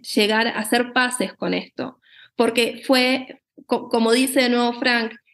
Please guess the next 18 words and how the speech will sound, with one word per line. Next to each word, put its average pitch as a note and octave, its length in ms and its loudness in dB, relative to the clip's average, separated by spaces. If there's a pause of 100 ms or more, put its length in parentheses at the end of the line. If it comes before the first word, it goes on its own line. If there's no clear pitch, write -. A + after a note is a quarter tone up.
es A#3 220 0
el A#3 140 2
mal, B3 280 2
estamos A#3+ 340 -4
mirando B3 360 2
al B3 100 2
mal B3+ 240 2
a B3+ 80 0
los A3 220 -6
ojos, - 540 -6
no, G3+ 120 -4
no A#3+ 160 2
se A#3+ 120 2
puede A#3+ 260 4
reparar G#3 440 -2
todo G3+ 220 2
el F3+ 100 2
mal. E3+ 240 -6